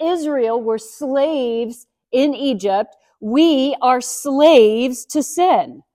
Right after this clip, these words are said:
And we have become obedient from the heart to the standard of teaching to which you are committed and have been set free from sin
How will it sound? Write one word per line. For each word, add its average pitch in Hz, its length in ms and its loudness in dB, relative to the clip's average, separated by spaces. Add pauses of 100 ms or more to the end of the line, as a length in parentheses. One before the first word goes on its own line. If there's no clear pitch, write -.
(840)
And 247 160 2
we 311 180 2
have 302 340 0
become 262 440 0
obedient 247 760 0
from 302 400 -2
the 349 120 0
heart 226 400 0
to 254 100 -14
the 202 100 -12
standard 302 540 -6
of 330 100 -12
teaching 214 380 -12
to 214 140 -16
which 247 260 -10
you 294 120 -6
are 240 200 -4
committed 190 540 -10 (340)
and 226 120 -8
have 226 200 -6
been 220 100 -8
set 285 480 -2
free 269 720 -8 (880)
from 254 360 -2
sin 170 600 -6